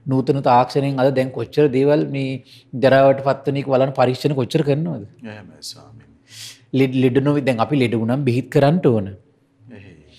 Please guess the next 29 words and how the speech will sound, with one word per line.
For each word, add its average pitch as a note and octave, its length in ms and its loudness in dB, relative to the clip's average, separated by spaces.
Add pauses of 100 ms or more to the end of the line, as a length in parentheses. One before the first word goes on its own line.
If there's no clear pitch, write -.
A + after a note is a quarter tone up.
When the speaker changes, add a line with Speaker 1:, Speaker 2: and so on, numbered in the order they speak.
(340)
Speaker 1:
ඊළඟට B2+ 420 0
අපි C3+ 280 2 (520)
සමහරලාට A2+ 560 0
අපි A#2 160 -2
දතක් A#2 340 -2
කැඩුණොත් A#2+ 360 -6
එහෙම C#3+ 120 -2
දත C3 160 0
හදා A#2+ 300 4
ගන්න F3 220 4
ඕනේ. A#2+ 160 4
ඒක A2+ 120 -2
බි-, B2+ 200 -2
වෙනම A#2+ 300 -2
කතාවක්. E3+ 500 2
මම B2 140 -4
මේ E3+ 100 2
Speaker 2:
එහෙ-, F#3+ 60 0
Speaker 1:
කියන්නේ. A2 380 2
Speaker 2:
එහෙමයි F2 360 -18
ස්වාමී. D2+ 380 -16 (440)
Speaker 1:
නමුත් C#3+ 300 0
අපිට C#3+ 220 -2
හැම C3+ 300 -2
තිස්සෙම F3+ 380 2
මේක G3 180 2
මානසික F3+ 480 2
දෙයක් F3 260 2
මහත්තයා. G#2+ 480 -10